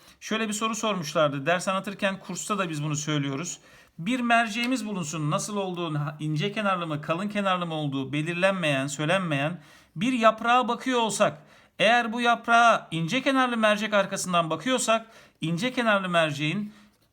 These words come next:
arkasından yaprağın görüntüsünün şekildeki gibi olduğu görülmektedir. Okey. Geçiyoruz burayı da. Şimdi örnek iki çok güzel bir örnek.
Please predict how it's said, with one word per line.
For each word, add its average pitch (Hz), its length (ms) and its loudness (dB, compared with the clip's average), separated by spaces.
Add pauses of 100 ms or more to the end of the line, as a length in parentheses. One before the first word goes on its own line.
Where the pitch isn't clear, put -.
(120)
arkasından 220 720 2
yaprağın 208 480 2
görüntüsünün 202 480 -4
şekildeki 208 580 -4
gibi 156 380 -2 (220)
olduğu 160 400 -2
görülmektedir. 143 760 -4 (4000)
Okey. 214 400 -8 (360)
Geçiyoruz 214 500 -2
burayı 143 240 -2
da. 196 280 0 (1500)
Şimdi 262 640 -2
örnek 247 360 0
iki 254 260 -4
çok 285 280 -2
güzel 233 360 0
bir 226 60 -4
örnek. 196 520 -4